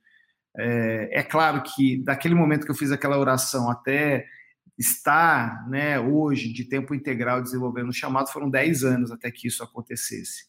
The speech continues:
Mas isso não quer dizer que eu não desenvolvi o meu chamado ao longo dessa caminhada,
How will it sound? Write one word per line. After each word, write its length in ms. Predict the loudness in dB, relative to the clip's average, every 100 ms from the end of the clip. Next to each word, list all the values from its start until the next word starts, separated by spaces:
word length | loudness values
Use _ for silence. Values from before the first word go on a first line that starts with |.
| _ -20 -20 -18 -2
Mas 460 | 2 4 4 2 0
isso 220 | 0 4
não 300 | 4 4 4
quer 180 | 2 2
dizer 360 | 0 0 0
que 120 | -2
eu 60 | -4
não 440 | -2 -2 -2 -4 -8
desenvolvi 920 | 0 0 2 0 2 4 2 0 0
o 80 | 0
meu 180 | 0 -2
chamado 580 | -2 -2 0 2 2 2
ao 120 | 2
longo 420 | 4 2 0 -4
dessa 280 | -4 -6 -10
caminhada, 540 | -6 -4 -4 -6 -10